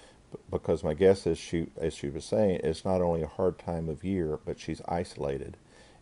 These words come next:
in that time of year. And there is nowhere for that to go. So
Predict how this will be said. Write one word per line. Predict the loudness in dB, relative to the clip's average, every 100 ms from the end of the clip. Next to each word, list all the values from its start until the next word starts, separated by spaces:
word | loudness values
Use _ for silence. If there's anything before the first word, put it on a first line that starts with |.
| -12
in | -4 0 0 -2 -4
that | 0 2 0 -6 -20
time | -4 -2 0
of | -2 -4
year. | -4 -4 -6 -14 -20 -20 -20 -8
And | -2 0 0 0
there | 0 2
is | 0 -4 -4
nowhere | -2 0 0
for | -2 -4
that | -4 -4
to | -10
go. | -8 -8 -10 -14
So | -4 -2 -2